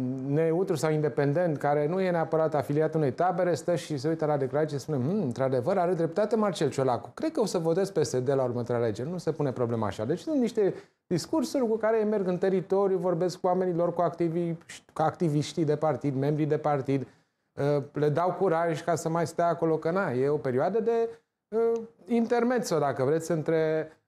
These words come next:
uh, ce a fost în două mii douăzeci și ce va urma, uh, în două mii douăzeci și patru, un an cu patru campanii electorale. Deci ei trebuie să-și țină oamenii activi. Nu cred că sunt discursuri care să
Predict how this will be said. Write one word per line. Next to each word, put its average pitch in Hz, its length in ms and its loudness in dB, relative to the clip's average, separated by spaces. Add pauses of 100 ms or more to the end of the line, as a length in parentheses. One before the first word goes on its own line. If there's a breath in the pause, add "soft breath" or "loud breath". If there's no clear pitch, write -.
uh, 143 520 0
ce - 160 0
a 160 80 4
fost 160 240 0
în 147 120 0
două 151 160 2
mii 143 120 0
douăzeci 131 520 2
și - 100 -8
ce 175 140 -2
va 175 160 0
urma, 170 300 0
uh, 143 600 -2
în 139 240 -6
două 156 140 2
mii 156 120 0
douăzeci 139 300 2
și - 100 -12
patru, 170 580 -2
un 147 140 -2
an 165 140 0
cu 170 140 -8
patru 151 300 -2
campanii 139 460 -2
electorale. 143 540 0
Deci 139 220 -6
ei 220 60 -2
trebuie 214 220 0
să-și 180 180 -2
țină 190 200 0
oamenii 170 280 0
activi. 139 320 -2
Nu 165 80 0
cred 175 160 0
că 170 100 0
sunt 151 200 0
discursuri 143 440 -2
care 139 200 0
să 131 240 0